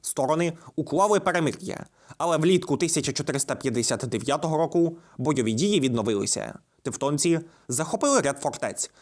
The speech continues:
але переламати хід війни на свою користь їм не вдалося.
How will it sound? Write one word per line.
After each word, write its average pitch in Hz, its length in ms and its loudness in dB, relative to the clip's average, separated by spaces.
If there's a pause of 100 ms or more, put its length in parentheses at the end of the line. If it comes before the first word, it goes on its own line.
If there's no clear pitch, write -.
(180)
але 160 200 0
переламати 151 500 0
хід 120 260 -2
війни 107 220 0
на 117 100 0
свою 110 260 -2
користь 226 420 2
їм 127 200 0
не 117 60 0
вдалося. 107 640 -2